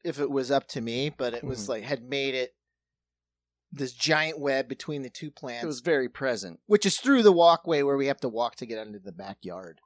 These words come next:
Speaker 2: Oh, yes.
Speaker 1: Into
Speaker 2: I've
Speaker 1: our
Speaker 2: walked
Speaker 1: back
Speaker 2: into a
Speaker 1: driveway.
Speaker 2: spider web. I don't like that one bit. And I know how hardy and sturdy some of those spider webs are, so as soon as it hits my face, I go, "That wasn't a
Speaker 1: Oh,
Speaker 2: little
Speaker 1: yeah.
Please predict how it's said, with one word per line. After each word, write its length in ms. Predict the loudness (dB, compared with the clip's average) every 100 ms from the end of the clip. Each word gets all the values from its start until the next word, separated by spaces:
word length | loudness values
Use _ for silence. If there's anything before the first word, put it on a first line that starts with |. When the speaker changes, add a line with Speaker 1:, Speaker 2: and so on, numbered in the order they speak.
| 2
Speaker 2:
Oh, 220 | 4 4
yes. 240 | 4 0 0
Speaker 1:
Into 100 | 2
Speaker 2:
I've 80 | 2
Speaker 1:
our 80 | 6
Speaker 2:
walked 320 | 6 4 0
Speaker 1:
back 20 | -6
Speaker 2:
into 40 |
a 20 | -4
Speaker 1:
driveway. 160 | -6
Speaker 2:
spider 380 | -8 -6 -6 -6
web. 220 | -6 -4 -2
I 120 | -2
don't 180 | -4 -4
like 260 | -6 -6
that 360 | -6 -6 -6 -14 _ _
one 280 | -6 -6 -4
bit. 260 | -6 -6 -8
And 140 | -6
I 240 | 0 2 2
know 560 | 0 2 4 4 0 -6 _ _
how 200 | -6 -4 -2
hardy 400 | 0 0 2 -4
and 120 | -6
sturdy 600 | -6 2 4 4 2 -4
some 220 | -6 -6
of 80 | -4
those 160 | -4
spider 300 | -4 -2 0
webs 220 | -2 -2 -4
are, 140 | -4
so 140 | -6
as 100 | -10
soon 180 | -8 -8
as 120 | -8
it 100 | -8
hits 200 | -10 -12
my 120 | -12 -8
face, 320 | -6 -6 -8
I 100 | -10
go, 140 | -12 _ _ _ _ _
"That 200 | -8 -6
wasn't 280 | -4 -6 -4
a 40 | 0
Speaker 1:
Oh, 80 | 2
Speaker 2:
little 200 | 0
Speaker 1:
yeah. 100 | -4